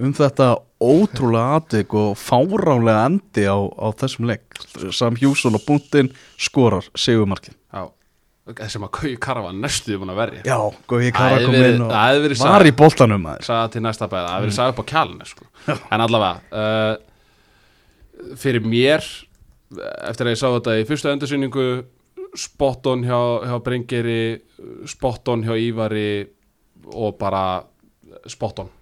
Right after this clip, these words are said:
Speaker 1: Mm.
Speaker 2: Eftir að ég sá þetta aftur, bara hendið tíu í einhvern mann.
Speaker 1: Mm.
Speaker 2: Það er bara, þú veist, það, það er mín skoðun og ég,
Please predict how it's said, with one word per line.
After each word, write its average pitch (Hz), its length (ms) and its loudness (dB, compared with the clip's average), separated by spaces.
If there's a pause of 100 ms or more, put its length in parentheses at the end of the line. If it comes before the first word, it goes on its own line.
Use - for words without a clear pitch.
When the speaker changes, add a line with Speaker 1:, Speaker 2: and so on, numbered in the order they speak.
(280)
Speaker 1:
Mm. 117 240 -8
Speaker 2:
Eftir 120 300 -8
að 113 60 0
ég 110 60 -6
sá 110 100 -2
þetta 120 120 -2
aftur, - 300 -8 (420)
bara 113 260 -4 (540)
hendið 120 480 -8
tíu 123 280 -8
í 110 80 -4
einhvern 110 260 -12
mann. 92 200 -16 (560)
Speaker 1:
Mm. 98 160 -8
Speaker 2:
Það 233 180 4
er 311 60 0
bara, - 180 -2
þú 165 200 -4
veist, 123 120 -10
það, - 220 -6
það 175 160 0
er 175 80 0
mín 170 140 2
skoðun 123 220 -4
og 113 60 0
ég, 123 160 -4